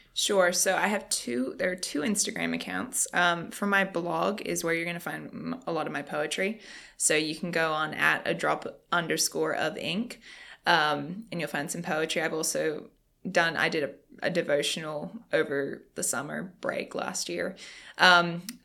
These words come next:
and if you want to do, if you want to see my drawings or my store, um, that's on a, at, <laughs> at, uh, underscore little underscore line underscore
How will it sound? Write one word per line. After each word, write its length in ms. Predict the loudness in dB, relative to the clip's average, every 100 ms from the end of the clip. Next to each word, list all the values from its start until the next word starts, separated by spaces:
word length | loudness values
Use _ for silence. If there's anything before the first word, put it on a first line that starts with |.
| 2
and 300 | 4 6 4
if 200 | 0 -2
you 160 | -4
want 300 | 0 0 0 -2
to 600 | 0 0 2 2 0 -4 -4
do, 560 | -4 -4 -4 -6 -6 -8 -8 -10
if 120 | -6
you 80 | -2
want 140 | 0
to 40 | 0
see 160 | 0
my 240 | 2 2 0
drawings 760 | -2 -2 0 -2 -2 -6 -6 -4 0
or 180 | 0
my 120 | -2 -4
store, 480 | -4 0 0 0 -6 0
um, 240 | 0 2
that's 240 | 4 2 0
on 240 | -4 -4
a, 500 | -4 -4 -4 -6 -10 _ -14 -14 -14 _ -20 -20 -16 -2
at, 420 | 4 4 4 -2 -18 -20 _ -4
<laughs> 60 | -4 -6 6 8 8 6 -2 2 6
at, 500 | 10 10 8 0 -18 _ _
uh, 440 | 2 2 2 0 -6 -16 _ _ _ -4
underscore 680 | -4 -2 -4 -2 -2 -2 -6 -6
little 500 | -2 0 -2 -4 -12 _ _ _ _ -6
underscore 540 | -6 -6 -6 -6 -6 -10 _
line 540 | -6 -2 -2 -2 -6 -8
underscore 480 | -8 -6 -4 -4